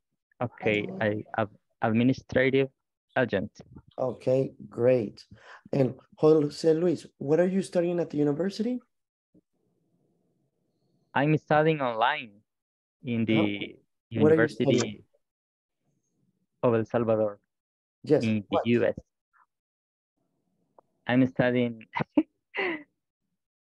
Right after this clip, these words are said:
Speaker 1: system engineering.
Speaker 2: Okay,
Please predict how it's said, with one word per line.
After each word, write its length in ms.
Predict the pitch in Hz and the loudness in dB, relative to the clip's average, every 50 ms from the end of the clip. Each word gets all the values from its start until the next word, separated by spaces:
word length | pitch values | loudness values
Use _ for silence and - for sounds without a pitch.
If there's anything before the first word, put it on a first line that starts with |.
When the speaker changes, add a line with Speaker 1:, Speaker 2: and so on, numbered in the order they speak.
| _ _ _ _ _ _ _ _ - - - - - | _ _ _ _ _ _ _ _ -20 -20 -20 -6 -4
Speaker 1:
system 340 | 170 - - - 160 151 | -4 -2 0 0 0 0
engineering. 680 | 139 135 127 131 151 170 185 190 196 202 202 196 202 190 - _ _ _ _ _ _ _ - | 0 0 2 4 2 2 2 -2 -8 -10 -10 -12 -12 -16 -20 _ _ _ _ _ _ _ -8
Speaker 2:
Okay, 680 | - 127 127 127 - - 127 135 147 180 185 160 113 | -6 -6 -6 -6 -6 -4 0 2 4 4 4 2 0